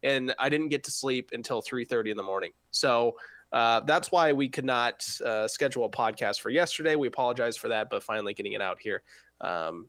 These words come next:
today. Let's get through our go-to topics, and then we'll call it a day here. Let's start off with sports logos.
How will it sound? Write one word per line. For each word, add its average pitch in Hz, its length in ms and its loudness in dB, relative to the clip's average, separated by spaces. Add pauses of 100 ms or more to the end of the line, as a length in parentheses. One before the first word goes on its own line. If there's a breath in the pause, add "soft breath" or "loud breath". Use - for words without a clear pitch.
(180)
today. 117 300 2
Let's 175 160 0
get - 180 -2
through 269 140 4
our 233 100 6
go-to 196 240 2
topics, 190 480 0
and 165 80 0
then 170 100 0
we'll 160 120 2
call 165 300 2
it 165 120 -2
a 135 80 0
day 139 320 2
here. 139 320 0 (340 loud breath)
Let's - 120 -2
start 233 180 4
off 214 180 2
with 190 140 2
sports 196 400 2
logos. 143 560 0